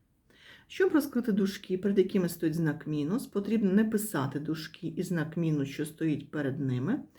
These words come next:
та записати всі доданки в дужках протилежними знаками. Мінус х буде додати z. І знов стоїть знак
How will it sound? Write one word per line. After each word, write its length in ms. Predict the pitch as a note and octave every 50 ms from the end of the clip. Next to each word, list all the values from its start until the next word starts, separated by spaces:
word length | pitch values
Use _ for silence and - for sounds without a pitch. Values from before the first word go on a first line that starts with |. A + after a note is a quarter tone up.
| - - - - - _
та 140 | - F3 F#3+
записати 640 | G3 F3+ F3+ F3 F#3 F3+ - - D3+ C#3+ D3 - C#3
всі 280 | - - - - F3
доданки 600 | D3 D#3 D3 C#3+ C#3+ C#3+ C3 C3 C3+ - - C3
в 20 | C#3
дужках 640 | C3 A#2+ B2 - - - - A#3+ D#4 D#4+ - -
протилежними 680 | - D#3+ D#3+ - C3+ C3+ F3 B3 - - D4 C4+ B3 A#3+
знаками. 680 | A#3+ - C3 C#3+ C#3+ D3 D#3 - - C#3+ C#3 C#3 D#3+ D#3+ - - - _ _ _ _ _ _ _ _ _ _ _ _ _ _ _ _ _ _ -
Мінус 540 | G3 F3+ F3 E3 D3+ - - - - - -
х 260 | G#3 C#4 C4 - -
буде 280 | - E4+ E4+ E4+ D#4+ D4+
додати 560 | G#3+ D#3 D3 C#3+ - D#3+ G3 G3 - - G3+
z. 280 | G#3+ - - B2 - - - - - - _ _ _ _ _ _ _ _ _ - - - - - _ _ _ _ -
І 80 | G#4+
знов 320 | D#4+ A#3 G#3+ F#3 F3 F3 -
стоїть 240 | - - F3 E3
знак 260 | F3 F3 D#3+ D#3 D#3